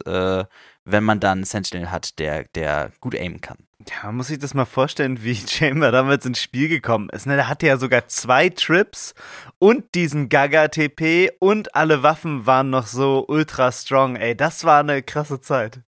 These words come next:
Speaker 1: Ja, es ist fast so, als hätten wir uns in der Zeit fürchterlich über Chamber aufgeregt und, äh, seinen Tod gefordert.
Speaker 2: Mhm. Ja,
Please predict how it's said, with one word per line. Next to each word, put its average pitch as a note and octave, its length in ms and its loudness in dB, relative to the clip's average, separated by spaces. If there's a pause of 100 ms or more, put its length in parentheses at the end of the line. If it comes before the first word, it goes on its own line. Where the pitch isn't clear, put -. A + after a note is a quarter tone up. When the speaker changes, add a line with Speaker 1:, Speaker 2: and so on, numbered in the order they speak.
(200)
Speaker 1:
Ja, A#2 240 -2 (140)
es B2+ 140 2
ist D3 140 -4
fast D3 220 0
so, D3 160 4
als C3 160 0
hätten B2 180 -2
wir B2+ 80 0
uns B2 140 -2
in A#2+ 100 -4
der B2 200 0
Zeit B2 440 2
fürchterlich A#2 680 0
über G#2 280 -2
Chamber G#2+ 380 2
aufgeregt G#2 680 -2
und, G#2 360 -6 (400)
äh, G2+ 580 -2
seinen G#2+ 300 -2
Tod C3+ 260 -4
gefordert. F#2 760 -4 (140)
Speaker 2:
Mhm. C#3 320 -6 (460)
Ja, C3+ 180 0